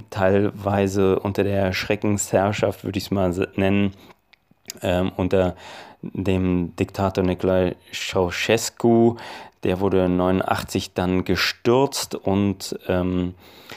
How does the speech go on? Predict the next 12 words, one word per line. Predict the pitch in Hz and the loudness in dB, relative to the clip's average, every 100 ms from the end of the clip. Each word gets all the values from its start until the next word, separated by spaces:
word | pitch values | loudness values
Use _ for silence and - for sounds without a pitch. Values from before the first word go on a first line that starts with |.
| - _ | -20 _
ja, | - 90 87 | -4 0 0
nach | 90 92 | 0 -2
seiner | 92 87 | 0 0
Festnahme | 85 - 104 - - 92 90 92 90 90 - _ | -2 -4 -4 -4 -4 -2 0 0 -2 -2 -6 _
auch, | - 85 85 - - - - | -2 -2 -2 -6 -10 -10 -6
ähm, | 90 87 85 85 | -4 -2 -4 -6
getötet. | 85 82 - 117 135 131 - - - - - - - _ _ | -8 -8 2 2 4 0 0 -10 -18 -18 -18 -20 -20 _ _
Äh, | - 107 104 107 - - | -2 2 4 4 0 -4
wir | 110 98 | -2 0
haben | 110 107 98 | 2 0 0
dessen | 107 - 104 95 95 90 | -4 0 0 2 2 -2
Präsidentenpalast | - - 90 101 127 131 117 - 107 110 120 - - | -6 -6 0 2 2 -2 -2 0 0 2 0 -4 -10